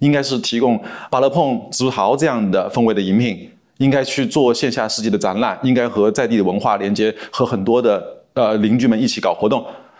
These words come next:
用户不会给我这样的声音，至少不会规模化的给我这样的声音。所以这个中间你会要做很多的舍弃，还是跟你的战略有很大的关系，不能一以概之。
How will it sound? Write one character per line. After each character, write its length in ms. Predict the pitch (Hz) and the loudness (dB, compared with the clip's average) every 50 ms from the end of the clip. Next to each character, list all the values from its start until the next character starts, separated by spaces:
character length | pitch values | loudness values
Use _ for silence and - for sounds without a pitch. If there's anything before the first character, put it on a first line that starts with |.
| - _ _ | -20 _ _
用 160 | - 185 170 | 0 0 2
户 140 | - 151 131 | 2 0 0
不 100 | - - | 2 2
会 80 | 175 151 | 2 2
给 100 | - 110 | 2 0
我 100 | 95 85 | 0 -2
这 80 | 92 | -2
样 80 | 92 85 | -6 -6
的 60 | - | -8
声 160 | - - - | -8 -8 -8
音， 80 | - - - - _ _ _ _ _ _ _ _ - | -10 -12 -20 -20 _ _ _ _ _ _ _ _ -6
至 100 | - 185 | -2 -2
少 140 | 170 98 | 0 0
不 140 | 92 - 98 104 | 0 -2 0 0
会 80 | 113 | 0
规 300 | 104 - 139 147 151 185 | 0 2 2 4 4 4
模 120 | 190 120 92 | 2 0 -2
化 160 | - 104 90 | -2 -4 -4
的 60 | - | -2
给 100 | - 95 | -2 -2
我 140 | 87 - - | -2 -2 -4
这 80 | 98 | -6
样 80 | 90 82 | -8 -6
的 60 | - | -6
声 140 | - - - | -8 -8 -8
音。 60 | - - - _ _ _ _ _ _ - | -10 -16 -20 _ _ _ _ _ _ -4
所 140 | 127 - 196 | 0 0 2
以 40 | 180 | 4
这 60 | 214 | 4
个 60 | 196 | 2
中 140 | 180 175 175 | 2 2 0
间 100 | 185 170 | 0 0
你 80 | 120 | 0
会 140 | - - 135 | 0 0 -2
要 60 | 131 | -2
做 200 | 117 - 113 98 | 0 0 -2 -2
很 260 | - - 87 87 - - | -2 -4 -8 -8 -6 -4
多 160 | 110 117 131 | -2 -2 -2
的 240 | - - - - - - - - - _ | -2 -2 -4 -4 -8 -10 -12 -14 -18 _
舍 200 | - - - 101 | -10 -6 -4 -4
弃， 120 | - - 117 | -4 -4 -4
还 120 | - 165 | -4 -6
是 160 | 175 - 277 | -4 -4 -2
跟 140 | 269 226 214 | 0 0 0
你 80 | 160 - | 0 -2
的 100 | - - | -4 -4
战 280 | - - 285 302 254 | -4 -2 0 0 0
略 100 | 143 95 92 | -2 -2 -4
有 120 | 95 92 | -4 -6
很 120 | - - - | -6 -8 -8
大 120 | - 95 - | -8 -8 -8
的 140 | - - | -8 -10
关 280 | - - 104 101 117 147 | -6 -4 -4 -2 -2 -4
系， 120 | - - - | -4 -6 -4
不 120 | 90 - | -4 -4
能 180 | 127 127 120 120 | -4 -4 -4 -2
一 180 | 156 160 135 | -2 0 0
以 160 | 110 - - 82 | -2 -2 -4 -6
概 220 | - 139 110 98 | -6 -6 -6 -4
之。 320 | 101 - - 117 123 147 | -6 -6 -4 -4 -4 -6